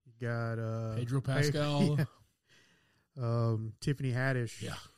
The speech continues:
Speaker 2: <laughs>
Speaker 1: Uh, a lot of things going on in this movie. Um, I love the fact that he's playing Nicolas Cage. And apparently he's in a lot of debt. <laughs>
Speaker 2: Which, I mean, he's literally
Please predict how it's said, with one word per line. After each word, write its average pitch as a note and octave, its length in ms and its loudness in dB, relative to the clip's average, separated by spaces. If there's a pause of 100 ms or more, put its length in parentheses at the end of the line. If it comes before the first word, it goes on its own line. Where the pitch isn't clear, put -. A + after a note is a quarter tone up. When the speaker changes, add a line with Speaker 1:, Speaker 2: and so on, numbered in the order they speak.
(260)
Speaker 2:
<laughs> C4 60 2 (140)
Speaker 1:
Uh, C#4+ 80 -4 (340)
a C3 40 -10
lot G#3 140 0
of G#3 100 -2
things F#3 240 4
going D3 240 8
on D3 180 4
in C3 80 2
this A#2 120 -4
movie. A#2+ 420 2 (640)
Um, B2 400 0 (380)
I E3+ 40 2
love E3+ 180 4
the D3 60 2
fact C#3+ 280 0
that B2 100 0
he's A#2 120 0
playing B2+ 560 -4 (100)
Nicolas B2+ 320 -8
Cage. C3+ 460 -4 (1800)
And B2 280 0
apparently D3 420 4
he's C3+ 300 2
in C3 80 4
a A#2+ 60 0
lot B2 180 -2
of A2+ 140 -8
debt. A2+ 340 -10 (240)
<laughs> E3+ 140 6 (960)
Speaker 2:
Which, C#3+ 440 -2 (180)
I C#3 80 -6
mean, C3 420 -2
he's C3+ 240 -4
literally C3+ 520 0